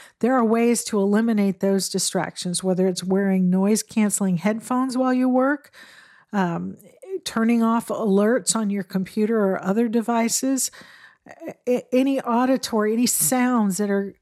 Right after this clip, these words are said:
interfering and distracting you from your work, f-,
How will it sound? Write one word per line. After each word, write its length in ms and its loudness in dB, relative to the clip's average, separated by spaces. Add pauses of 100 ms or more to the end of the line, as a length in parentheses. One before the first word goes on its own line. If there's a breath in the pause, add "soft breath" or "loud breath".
(120)
interfering 720 2
and 120 4
distracting 840 0
you 160 2
from 320 0
your 160 0
work, 500 0 (380 loud breath)
f-, 160 -20